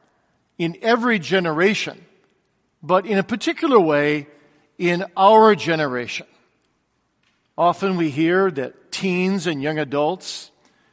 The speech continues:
may go astray on account of never having experienced a home atmosphere where there was love. It's not always the case, of course, but certainly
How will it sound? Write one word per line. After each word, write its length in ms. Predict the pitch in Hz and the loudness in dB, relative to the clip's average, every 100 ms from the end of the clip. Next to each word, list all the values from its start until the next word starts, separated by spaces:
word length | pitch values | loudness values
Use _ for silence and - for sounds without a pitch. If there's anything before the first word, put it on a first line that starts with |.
| _ _ | _ _
may 280 | 165 165 156 | -4 -2 -2
go 220 | 143 214 | 0 0
astray 640 | 190 - - 247 233 185 | 0 -4 0 4 4 6
on 140 | 180 175 | 4 2
account 320 | - 226 214 | 0 2 2
of 120 | 180 | 0
never 300 | 185 262 294 | 0 0 0
having 400 | 180 240 226 226 | 0 0 2 -2
experienced 800 | 175 - - - 262 220 196 - | -4 -8 -8 -6 -2 0 -2 -4
a 40 | 190 | -6
home 300 | 233 240 214 | -2 0 2
atmosphere 920 | 240 240 180 - - 147 139 196 220 - _ _ _ _ _ _ _ _ _ _ _ _ - | 0 -2 -10 -10 -6 -4 -2 -2 -4 -14 _ _ _ _ _ _ _ _ _ _ _ _ -12
where 200 | 131 143 | -6 -2
there 140 | 160 | 0
was 240 | 160 180 156 | 0 -2 -2
love. 680 | 190 214 185 113 - - _ _ _ _ _ _ _ _ _ _ _ _ _ _ _ _ | 4 6 6 2 -10 -20 _ _ _ _ _ _ _ _ _ _ _ _ _ _ _ _
It's 120 | - | -12
not 120 | 160 | -8
always 300 | 139 160 165 | -6 -4 -4
the 80 | 170 | -6
case, 340 | - 175 170 - | -6 -4 -4 -6
of 100 | 170 | -10
course, 460 | 180 208 - - - _ _ _ _ _ _ _ | -4 -4 -4 -10 -18 _ _ _ _ _ _ _
but 140 | 190 190 | -6 -4
certainly 680 | - 349 220 190 175 185 | -2 -2 0 2 2 0